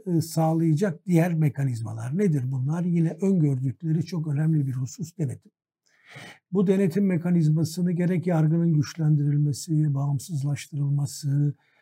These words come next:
hakimler, savcılar gibi bir kurulu gibi kurulların işte üstünde hassasiyetle durulması, ikiye ayrılması vesaire üzerinden görüyoruz. Hem de, e,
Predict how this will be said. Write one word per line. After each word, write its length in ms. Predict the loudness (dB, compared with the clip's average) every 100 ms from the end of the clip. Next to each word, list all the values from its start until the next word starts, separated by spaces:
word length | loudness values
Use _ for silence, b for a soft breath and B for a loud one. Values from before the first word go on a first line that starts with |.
| _
hakimler, 680 | _ -2 -2 0 2 2 0
savcılar 640 | -2 -2 0 0 2 2
gibi 320 | 2 2 2 0
bir 120 | -2
kurulu 360 | 0 2 2 2
gibi 220 | 0 -2
kurulların 760 | -2 0 2 2 2 2 2 0
işte 280 | -6 -10
üstünde 540 | -8 -8 -10 -4 -2 -2
hassasiyetle 840 | -4 -4 -2 -2 0 -2 0 -2
durulması, 580 | -2 -2 -2 -2 -6 -8
ikiye 260 | -8 -4 -2
ayrılması 580 | -2 -2 -4 -4 -6 -6
vesaire 440 | -6 -4 -4 -4
üzerinden 680 | -4 -4 -4 -4 -4 -4 -6
görüyoruz. 460 | -10 -12 -12 -14 -16 _ b b b -6
Hem 220 | -2 0
de, 280 | 0 -4 -8
e, 60 | -8